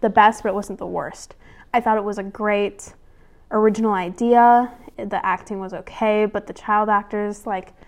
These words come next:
they needed more help, more experience, and I know that this movie got postponed because of covid, but they could have reworked some stuff. Um, and then, like, uh,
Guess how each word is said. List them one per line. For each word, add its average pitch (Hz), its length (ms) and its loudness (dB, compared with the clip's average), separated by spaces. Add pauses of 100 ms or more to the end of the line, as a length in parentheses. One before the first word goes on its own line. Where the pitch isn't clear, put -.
(240)
they 214 100 -2
needed 196 260 -2
more 180 180 -6
help, 190 360 -2
more 185 140 -6
experience, 185 760 -8
and 190 80 -10
I 190 60 -8
know 190 200 -6
that 185 360 -10
this 185 200 -10
movie 190 240 -4
got 185 200 -4
postponed 208 680 -8
because 220 240 -6
of 226 60 -10
covid, 233 500 -2 (400)
but 180 100 -12
they 202 100 -6
could 196 160 -8
have 196 120 -6 (220)
reworked 180 460 -4
some - 180 -16
stuff. - 520 -8 (600)
Um, 196 580 -2 (1500)
and 226 180 6
then, 220 280 4
like, 214 220 2 (240)
uh, 208 320 2